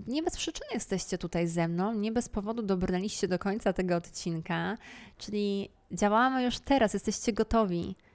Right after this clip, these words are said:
I nie wymyślajcie sobie jakichś ograniczeń, nie stawiajcie sobie blokad, nie blokujcie przepływu, że muszę jeszcze coś zrobić, żeby coś się spełniło. Nie. I tutaj też nie ma,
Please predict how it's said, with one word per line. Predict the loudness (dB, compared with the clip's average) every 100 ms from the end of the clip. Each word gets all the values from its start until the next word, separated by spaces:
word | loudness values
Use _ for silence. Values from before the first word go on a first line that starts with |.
| _ _ -2
I |
nie | 2
wymyślajcie | 4 2 0 0 0 2 2
sobie | 2 2 2
jakichś | 2 0
ograniczeń, | 0 2 4 2 0 2 2
nie | 2
stawiajcie | 0 0 0 -2
sobie | -4 0 0
blokad, | 2 2 2 2 -2
nie | 0
blokujcie | 0 0 0 0 0 -2
przepływu, | 0 0 0 0 0 -2 -4 -4 -10 -18 -14 -4
że | 0 2
muszę | 2 0 2
jeszcze | 2 2 2 2
coś | 2 0 0
zrobić, | -2 0 0 -2 -4
żeby | 0 0 -2
coś | -4 -6
się | -6 -8
spełniło. | -4 -2 -2 -2 -2 -4
Nie. | -4 -4 -6 _ _ _ _ _ -12
I | -8
tutaj | -6 -4 -4 -2
też | -4 -4
nie | -4
ma, | -2 -4